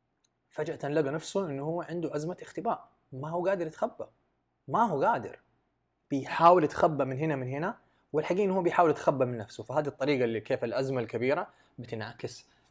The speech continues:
على أزمات النفس، أزمة الظهور، أزمة الاختباء. هذه واحدة. اثنين، النوع الثاني من أنواع الأزمات اللي ممكن نعدي عليها، تعدي علينا حاليًا،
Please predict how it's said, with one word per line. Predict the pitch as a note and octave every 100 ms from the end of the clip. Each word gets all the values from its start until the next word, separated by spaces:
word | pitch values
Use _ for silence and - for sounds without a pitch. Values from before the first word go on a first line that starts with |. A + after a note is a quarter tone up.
| -
على | A#2+ A#2 A#2
أزمات | B2+ A#2 A2+
النفس، | G#2 -
أزمة | - B2 B2 A#2
الظهور، | A#2 C3 D#3
أزمة | B2+ A#2
الاختباء. | G#2 - A2 - C3
هذه | G#2
واحدة. | - - _ _ _ _ _ _ _
اثنين، | G#3+ C4+ A#3+ - _ _ _ _ _ _ _ _ _ _ _ -
النوع | D#3+
الثاني | C3+ - D#3 C3
من |
أنواع | A#2 C3
الأزمات | B2+ A#2+ C3+ C3+
اللي | A#2+
ممكن | B2 C3+ D3
نعدي | D3+ F3 E3+
عليها، | D#3+ F3 F3+ A3+ _ _ -
تعدي | B2 C3 A2
علينا | B2 A#2 G#2+ _
حاليًا، | - A#2+ B2 E3+